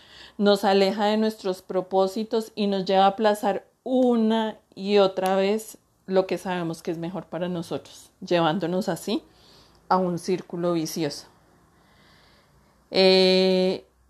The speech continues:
este miedo a la pobreza tiene algunos síntomas, y es síntomas como la indiferencia. La indiferencia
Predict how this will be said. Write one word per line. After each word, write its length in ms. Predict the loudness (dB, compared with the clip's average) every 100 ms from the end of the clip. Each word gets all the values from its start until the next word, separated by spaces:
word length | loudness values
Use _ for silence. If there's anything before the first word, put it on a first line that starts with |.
| _
este 360 | -2 -2 -2 -2
miedo 280 | 0 2 2
a 80 |
la 180 | 4 2
pobreza 480 | 2 2 0 -2 -6
tiene 240 | -4 -4
algunos 400 | -4 -4 -4 -4
síntomas, 640 | -4 -4 -4 -8 -10 -12 -8
y 140 | 2
es 140 | 2 2
síntomas 600 | -4 -6 -4 -2 -4 -4
como 260 | -4 0 2
la 120 | 0
indiferencia. 840 | -2 -6 -8 -6 -6 -6 -8 -16 -18 _ _ _ _ _ _ _ _ _ _ _ _ _ _
La 140 | 2
indiferencia 800 | 2 0 -2 0 0 0 -2 -6